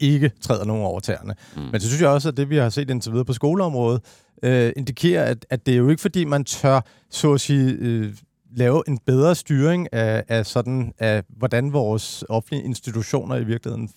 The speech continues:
Speaker 1: øh, øh, fungerer. Det har jo nærmere været en tilbagevenden til, øh, den styring, der var, øh, før den seneste skolereform. Og det er ikke, fordi jeg skal tage stilling til, hvordan sådan skolen skal indrettes, men mere styring af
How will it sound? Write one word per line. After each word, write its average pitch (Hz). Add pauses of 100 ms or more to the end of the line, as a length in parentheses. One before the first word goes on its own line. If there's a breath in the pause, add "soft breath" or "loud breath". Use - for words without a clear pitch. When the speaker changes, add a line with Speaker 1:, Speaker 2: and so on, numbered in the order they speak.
(260)
Speaker 1:
øh, 101 (640 loud breath)
øh, 110
fungerer. 131 (360 loud breath)
Det 143
har 170
jo 135
nærmere 127
været 104
en 101
tilbagevenden 117
til, 107 (100)
øh, 110
den 120
styring, 127
der 123
var, 107
øh, 101
før 120
den 110
seneste 151
skolereform. 123
Og 113
det -
er 147
ikke, 165
fordi 131
jeg 110
skal 110
tage 98
stilling 123
til, 127
hvordan 110 (320 loud breath)
sådan 123
skolen 135
skal 110
indrettes, 131
men 113
mere 147
styring 165
af 113